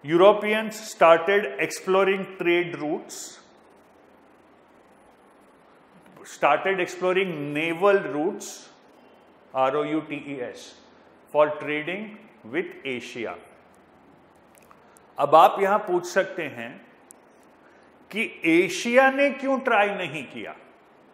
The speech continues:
क्योंकि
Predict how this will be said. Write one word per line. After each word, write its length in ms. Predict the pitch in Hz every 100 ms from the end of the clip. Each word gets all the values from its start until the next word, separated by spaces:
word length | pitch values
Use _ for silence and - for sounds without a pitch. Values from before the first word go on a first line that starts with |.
| _ _ _ _ _ _ _ _ _ _ _ _ _ _ _ _ _ _ _ _ _ _ _ _ _ _ _ _ _ _ _
क्योंकि 280 | 151 143